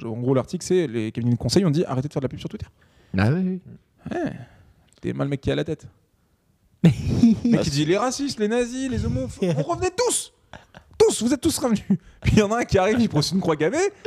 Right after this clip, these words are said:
Speaker 1: et il rebadde.
Speaker 2: <laughs>
Speaker 1: Bon bah du coup, faut savoir. Euh, il a même fait un truc en disant, je crois, tu étais allé trop loin ou un truc dans le genre. Ah, faut ça, c'est quoi la liberté d'expression du
Speaker 3: Bah,
Speaker 1: coup ?
Speaker 3: c'est
Speaker 1: Non, parce qu'on rappelle quand même
Speaker 3: Non,
Speaker 1: qu'il
Speaker 3: mais c'est parce
Speaker 1: il,
Speaker 3: qu'il
Speaker 1: il est un peu contradictoire.
Speaker 3: c'est parce qu'il n'est pas de son bord politique.
Speaker 2: Je
Speaker 1: Ah, si,
Speaker 2: pense.
Speaker 1: Kenny, si.
Speaker 3: Oui, non, je sais,
Speaker 1: Si,
Speaker 3: alors.
Speaker 1: Kenny, ouais, ouais.
Speaker 2: Ah ouais ?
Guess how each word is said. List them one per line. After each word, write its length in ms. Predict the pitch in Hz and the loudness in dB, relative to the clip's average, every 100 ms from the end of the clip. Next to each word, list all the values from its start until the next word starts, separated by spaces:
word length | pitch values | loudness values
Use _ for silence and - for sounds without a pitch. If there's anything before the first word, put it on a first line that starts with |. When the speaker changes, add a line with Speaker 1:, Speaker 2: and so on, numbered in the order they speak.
| 180 | -2
Speaker 1:
et 120 | - 254 | 0 0
il 60 | |
rebadde. 920 | 247 254 196 202 190 - 135 190 165 | 2 4 4 4 4 4 4 2 0
Speaker 2:
<laughs> 40 | 151 | -2
Speaker 1:
Bon 60 | |
bah 120 | 139 147 | 0 0
du 80 | |
coup, 120 | 160 202 | 2 0
faut 120 | 147 | 0
savoir. 460 | 135 247 370 165 | 2 2 2 0
Euh, 180 | 127 131 - - _ 151 165 143 | -2 -6 -8 -20 _ 2 2 0
il 80 | 156 | 0
a 40 | |
même 120 | 233 | 0
fait 80 | 220 | 0
un 80 | 202 | -2
truc 160 | 208 | 0
en 60 | 202 | -2
disant, 200 | 147 165 | -2 -2
je 60 | 156 | -2
crois, 160 | 185 175 | -4 -4
tu 140 | - | -2
étais 120 | 139 143 | 0 0
allé 80 | |
trop 160 | 139 156 | 0 -2
loin 240 | 143 151 156 | -2 -2 -2
ou 80 | 139 | -2
un 40 | |
truc 140 | 117 | -4
dans 80 | 127 | -4
le 20 | 123 | -4
genre. 160 | 127 - | -4 -8
Ah, 80 | 104 | -18
faut 120 | - - | -12 -12
ça, 60 | 156 | -6
c'est 120 | - | -2
quoi 120 | 208 | 0
la 60 | 156 | 0
liberté 280 | 139 135 | -2 -2
d'expression 320 | 135 - 202 359 | -4 -2 -4 0
du 60 | |
Speaker 3:
Bah, 100 | 220 - | 2 4
Speaker 1:
coup ? 120 | - - - | 2 -4 -16
Speaker 3:
c'est 180 | - 175 | -12 -6
Speaker 1:
Non, 80 | 180 | -4
parce 120 | 151 | -4
qu'on 120 | 143 | -2
rappelle 260 | 131 196 165 | -2 -2 -2
quand 100 | 170 | -2
même 120 | 156 | 0
Speaker 3:
Non, 100 | 143 | 0
Speaker 1:
qu'il 60 | 147 | 0
Speaker 3:
mais 40 | |
c'est 160 | 160 156 | 0 0
parce 140 | 156 | 0
Speaker 1:
il, 60 | 160 | 0
Speaker 3:
qu'il 120 | 139 | -2
Speaker 1:
il 60 | 156 | -2
est 40 | |
un 80 | 175 | -2
peu 100 | - | -4
contradictoire. 460 | 151 - 123 131 | -6 -14 -14 -10
Speaker 3:
c'est 80 | 123 | -4
parce 140 | - 143 | -2 -2
qu'il 140 | 117 | -6
n'est 80 | 104 | -12
pas 180 | - 127 | -4 -2
de 60 | 104 | -2
son 140 | - | -8
bord 160 | 110 - | -12 -8
politique. 480 | 117 113 - _ _ _ - _ _ _ | -6 -6 -8 _ _ _ -20 _ _ _
Speaker 2:
Je 140 | 127 135 | 2 2
Speaker 1:
Ah, 40 | |
si, 100 | 131 | 2
Speaker 2:
pense. 80 | 165 | -2
Speaker 1:
Kenny, 140 | - - | -8 -14
si. 100 | 131 | -10
Speaker 3:
Oui, 120 | 127 | -10
non, 100 | 107 | -10
je 140 | 101 - | -16 -12
sais, 140 | - | -8
Speaker 1:
Si, 60 | 107 | -8
Speaker 3:
alors. 160 | 85 | -10
Speaker 1:
Kenny, 160 | 85 131 | -12 -14
ouais, 220 | 147 135 | -12 -12
ouais. 440 | 127 135 147 147 147 | -14 -18 -20 -20 -4
Speaker 2:
Ah 80 | 143 | 0
ouais ? 140 | 196 | 2